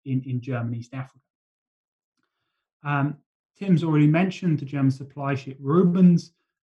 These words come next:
um, which the British do manage to stop, manage sort of getting to, to Königsberg and supplying with, with her with coal or, or, um, spare parts. But she is actually, she's not destroyed particularly well.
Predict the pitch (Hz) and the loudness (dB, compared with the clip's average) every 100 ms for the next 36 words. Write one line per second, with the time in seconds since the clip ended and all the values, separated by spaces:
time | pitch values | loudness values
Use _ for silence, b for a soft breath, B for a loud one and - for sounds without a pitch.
0 | - 143 139 143 147 - _ - 156 147 | -10 -4 -2 -2 -4 -12 _ -12 -10 -10
1 | - - _ _ _ _ 147 175 185 185 | -16 -20 _ _ _ _ -10 -4 -2 -2
2 | - 180 190 175 160 147 - 139 - 165 | -2 2 4 4 2 0 -4 -16 -14 -12
3 | 147 _ _ 147 143 135 - _ 151 127 | -12 _ _ -10 -8 -8 -12 _ -8 -8
4 | - _ - 143 139 139 - 127 - 135 | -8 _ -8 -4 -2 -4 -6 -10 -12 -16
5 | - 220 214 - 165 151 139 - 139 135 | -4 -4 -4 -8 -4 -4 -4 -6 -10 -10
6 | 131 - 147 135 127 127 - - 127 120 | -14 -12 -4 -2 0 -2 -6 -8 -8 -8
7 | _ _ - 127 - - 143 123 - - | _ _ -10 -10 -10 -10 -6 -6 -10 -10
8 | 147 139 151 135 127 127 135 123 123 _ | -6 -4 -6 -8 -8 -8 -8 -8 -10 _
9 | - 127 117 123 _ 131 123 - 156 - | -16 -10 -10 -10 _ -16 -14 -6 -6 -6
10 | _ _ _ _ _ _ - 160 - _ | _ _ _ _ _ _ -10 -10 -10 _
11 | _ 180 165 156 160 - 151 175 175 - | _ -4 -2 0 -2 -6 -4 -4 -6 -8
12 | 143 131 143 - 160 165 135 - 151 135 | -8 -6 -8 -4 -4 -4 -14 -8 -2 -2
13 | 131 - 135 127 120 151 135 131 | -2 -10 -12 -8 -2 0 0 -4